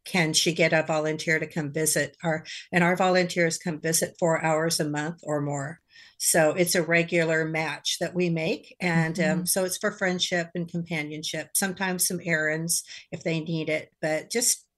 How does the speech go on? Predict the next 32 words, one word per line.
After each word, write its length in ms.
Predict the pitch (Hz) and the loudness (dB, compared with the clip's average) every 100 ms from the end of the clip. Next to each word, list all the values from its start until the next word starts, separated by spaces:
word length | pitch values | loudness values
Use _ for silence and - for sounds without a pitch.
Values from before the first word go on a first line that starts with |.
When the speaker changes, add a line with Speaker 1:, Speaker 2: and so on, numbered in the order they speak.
| - | -4
Speaker 1:
mainly 520 | 180 185 208 220 214 | 2 2 2 0 -2
for 240 | 208 170 | -2 -4
socialization 840 | 170 165 160 160 147 156 151 - 151 | -4 -4 -4 -2 -2 -4 -6 -6 -6
and 140 | 143 | -8
companionship. 800 | - 165 - 160 175 170 - 185 - - | -12 -16 -12 -12 -12 -10 -10 -12 -16 -4
Speaker 2:
Oh, 200 | 185 175 | -2 0
that 220 | 151 151 | 0 0
is 200 | 143 - | -2 -6
really 360 | 147 131 131 123 | -6 -4 -4 -4
wonderful. 840 | 120 123 123 - 120 117 107 - | -4 -2 -4 -4 -2 -2 -2 -6
What 260 | 139 156 160 | -4 0 0
a 40 | |
great 400 | 127 139 135 139 | -2 0 0 2
way 160 | 143 139 | 2 2
to 120 | 120 | 2
do 180 | 117 131 | 2 2
that. 220 | 110 - | 2 2
So 140 | - | 4
again, 300 | 185 190 160 - - - | 6 8 6 6 -4 -4
you 120 | - 170 | 4 6
know, 180 | 151 | 6
logging 560 | 147 170 160 165 190 208 | 6 6 8 8 6 4
into 180 | 196 180 | 4 4
the 100 | 175 | 4
website, 460 | 170 156 180 160 - | 4 4 4 4 4
apply 420 | 165 - 185 180 | 0 2 2 4
to 120 | 185 | 4
be 160 | 175 170 | 4 4
a 60 | 156 | 4
volunteer 540 | 147 147 160 - 160 | 4 4 2 2 0
through 280 | 131 - 147 | 0 0 0
that, 220 | 107 - | 0 -6